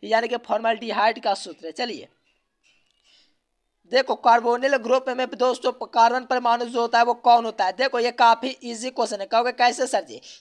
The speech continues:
देखो, कार्बोनिल ग्रुप की बात क्या, कार्बन संकरण की बात क्या है? कार्बोनिल ग्रुप में जो होता है दोस्तों, कार्बन संकरण की बात करें, तो यहाँ से एसपी टू ही आता है। तो ऑप्शन नंबर बी में दिख रहा है, कार्बोनिल ग्रुप में कार्बन का संकरण जो होगा, एसपी टू होगा।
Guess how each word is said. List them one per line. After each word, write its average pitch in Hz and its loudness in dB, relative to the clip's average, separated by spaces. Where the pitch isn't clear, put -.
देखो, 262 4
कार्बोनिल 247 4
ग्रुप 254 0
की 262 -2
बात 247 4
क्या, 220 4
कार्बन 240 4
संकरण 254 0
की 247 -6
बात 233 2
क्या 185 -2
है? 139 -4
कार्बोनिल 240 2
ग्रुप 254 0
में 262 -4
जो 247 -4
होता 254 2
है 240 4
दोस्तों, 247 -4
कार्बन 240 0
संकरण 247 -2
की 233 -8
बात 233 2
करें, 247 -8
तो 240 -8
यहाँ 233 2
से - -4
एसपी 233 -4
टू 254 -8
ही 240 -2
आता 214 0
है। 131 -8
तो 220 2
ऑप्शन 233 2
नंबर 254 -2
बी 247 0
में 254 -4
दिख 247 0
रहा 247 4
है, 240 2
कार्बोनिल 240 2
ग्रुप 233 4
में 240 0
कार्बन 240 4
का 226 4
संकरण 240 0
जो 233 0
होगा, 233 2
एसपी 247 -4
टू 247 -10
होगा। 185 -6